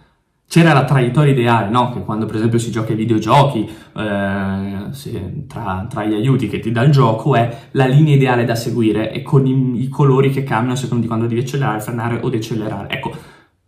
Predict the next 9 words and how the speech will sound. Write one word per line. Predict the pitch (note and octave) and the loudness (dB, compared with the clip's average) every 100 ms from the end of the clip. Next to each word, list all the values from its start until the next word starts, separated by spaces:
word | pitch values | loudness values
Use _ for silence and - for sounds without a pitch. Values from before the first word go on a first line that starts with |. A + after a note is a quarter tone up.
| _ _ | _ _
quella | - D3 C3+ | 2 4 6
linea | D#3+ F3 | 8 8
lì | B2+ C#3+ - | 6 4 2
Verstappen | A#2 - B2 A2 G#2+ | -4 -4 -4 -2 -4
l'ha | G2+ | -6
seguita | - A#2 A2 A#2+ | -4 -4 -2 -6
dall'inizio | A#2+ A2+ F#2+ G2+ A#2+ C#3+ F3 G3 - _ _ _ _ _ _ _ _ - | -6 -8 -6 -2 -2 0 -4 -6 -10 _ _ _ _ _ _ _ _ 0
alla | C3+ C#3 | 4 6
fine | C#3 F#2 F2+ - | 4 -2 -8 -12